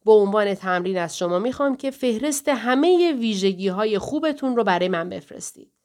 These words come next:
هر کار خوبی که می‌تونین انجام بدین. موفق‌ترین تجربه‌های زندگیتون رو. مشکلی نیست؟ فقط این که این فهرست ممکن خیلی کوتاه باشه. «او کامی، کامی، اگه دوباره شروع کنید،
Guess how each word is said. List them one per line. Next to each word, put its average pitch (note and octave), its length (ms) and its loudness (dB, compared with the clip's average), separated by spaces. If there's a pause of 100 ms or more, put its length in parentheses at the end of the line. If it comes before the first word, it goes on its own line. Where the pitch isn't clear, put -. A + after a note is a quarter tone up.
(460)
هر E4+ 240 2
کار D#4+ 260 -2
خوبی C#4 280 -6
که C4 140 -6
می‌تونین A#3 460 -2
انجام E3 440 -4
بدین. D#3+ 340 -10 (640)
موفق‌ترین G3+ 880 0
تجربه‌های F#3 640 -2
زندگیتون F3 760 -2
رو. F3+ 180 -14 (800)
مشکلی A#3 400 0
نیست؟ C#4+ 460 -6 (1300)
فقط C#4 340 2
این F#4+ 140 6
که F4+ 120 -4
این D#4+ 140 0
فهرست C#4+ 520 -4
ممکن C#4 340 -4
خیلی D#4+ 420 0
کوتاه G3+ 520 -6
باشه. F#3 600 -6 (520)
«او F#3+ 280 2
کامی، G3 600 0
کامی، B3 580 0 (280)
اگه C#4 200 -2
دوباره A#3+ 400 2
شروع A3+ 320 -4
کنید، B3+ 600 -2